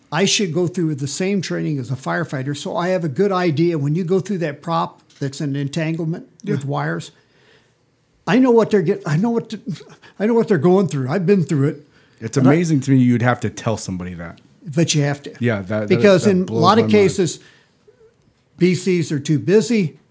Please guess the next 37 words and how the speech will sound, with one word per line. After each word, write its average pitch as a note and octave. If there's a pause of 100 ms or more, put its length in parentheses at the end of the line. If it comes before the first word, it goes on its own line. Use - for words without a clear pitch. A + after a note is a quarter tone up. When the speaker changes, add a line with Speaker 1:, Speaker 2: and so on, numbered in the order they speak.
(360)
Speaker 1:
and C#3+
as C#3
a F3+
result, D#3 (200)
you C#3+
know, C3
they D#3
don't D3+
get D3
to D#3+ (400)
do D#3
a -
lot D3+
of C#3+
the A#2+
things D#3
that C#3+
they C#3+
probably D3
should F#3
do. C#3+ (240)
Speaker 2:
Right. F#2+ (300)
Speaker 1:
And, C#3+
uh, C3+ (440)
I D#3+
think E3+
sometimes F3 (1160)
we D#3
get E3
so F3+
caught D#3+
up D#3+
in E3+
what D#3
they're D#3
doing D3
administratively C#3